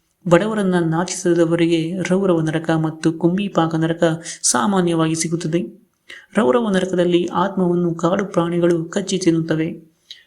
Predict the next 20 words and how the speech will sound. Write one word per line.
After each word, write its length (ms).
ಆ 380
ಆತ್ಮದ 260
ಕಿರುಚಾಟ 580
ಎಲ್ಲಿಯೂ 480
ಕೇಳಿಸುವುದಿಲ್ಲ. 920
ಕುಂಭೀಪಾಕ 580
ನರಕದಲ್ಲಿ 760
ಆತ್ಮ 500
ಕಾದ 340
ಎಣ್ಣೆಯ 500
ಗುಂಡಿಯಲ್ಲಿ 640
ಕುದಿಯುತ್ತದೆ. 880
ಶತಮಾನಗಳ 680
ಕಾಲ 340
ಕಷ್ಟ 300
ಅನುಭವಿಸುತ್ತದೆ. 1080
ಶ್ಲೋಕವೊಂದು 580
ಹೇಳುತ್ತದೆ, 720
"ದಾನಹೀನಂ 920
ದಿನಾನಂ 720